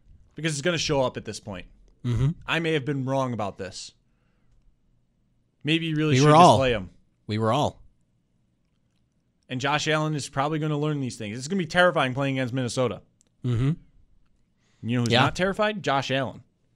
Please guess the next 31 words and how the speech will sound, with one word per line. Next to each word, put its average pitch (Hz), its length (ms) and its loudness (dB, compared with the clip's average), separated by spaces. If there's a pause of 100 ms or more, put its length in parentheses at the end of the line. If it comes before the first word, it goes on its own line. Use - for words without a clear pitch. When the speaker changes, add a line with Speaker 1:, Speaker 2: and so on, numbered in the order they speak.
(1040)
Speaker 1:
He 202 140 -4
said 240 240 0
something 226 220 -4
along 190 260 2
the 185 80 0
lines 165 360 -2
yesterday 147 360 -2
on 117 140 0
One 123 180 -2
Bills 117 220 -4
Live 131 260 -2
saying, 123 240 -4
"I'm 139 180 -4
excited 139 380 -4
to 110 80 -6
go 127 160 0
up 123 80 -6
against 123 260 -6
a - 40 -16
guy 120 160 -2
like 117 200 -4
Harrison 120 400 -6
Smith." - 460 -10 (500)
Speaker 2:
Oh. 147 220 4 (2000)
Speaker 1:
That's 269 240 4
great 302 240 -2
that 254 60 -4
he's 208 140 -2
embracing 190 500 0
that, 101 200 -8
though. 82 220 -16